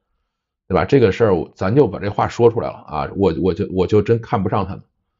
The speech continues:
啊，他就是靠这玩意儿骗钱，骗完了钱以后呢，他最后做出来的东西还是垃圾啊，也是拿人家开源系统改来改去，然后搁那儿搁着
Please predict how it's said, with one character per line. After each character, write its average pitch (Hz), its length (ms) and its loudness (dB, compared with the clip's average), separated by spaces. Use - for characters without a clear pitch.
啊， 98 120 -2
他 123 160 0
就 123 140 4
是 101 260 -4
靠 117 200 0
这 104 80 4
玩 90 100 0
意 92 40 -2
儿 - 0 -
骗 95 200 -6
钱， - 280 -14
骗 123 160 2
完 110 100 2
了 117 80 4
钱 101 220 -2
以 - 40 -6
后 98 180 -4
呢， 78 120 -6
他 110 120 -4
最 113 120 0
后 104 100 2
做 101 160 2
出 98 60 2
来 92 80 2
的 85 40 0
东 95 160 -4
西 - 140 -6
还 87 120 -4
是 101 60 2
垃 76 180 2
圾 - 80 -18
啊， 78 120 0
也 92 180 2
是 - 140 0
拿 95 140 2
人 104 120 0
家 104 80 -12
开 104 120 -4
源 95 160 -2
系 107 80 -2
统 92 160 -4
改 90 100 0
来 92 120 -2
改 - 120 -4
去， - 180 -6
然 82 120 -4
后 87 80 -6
搁 95 100 -4
那 90 80 0
儿 82 60 -4
搁 90 160 -2
着 - 160 -4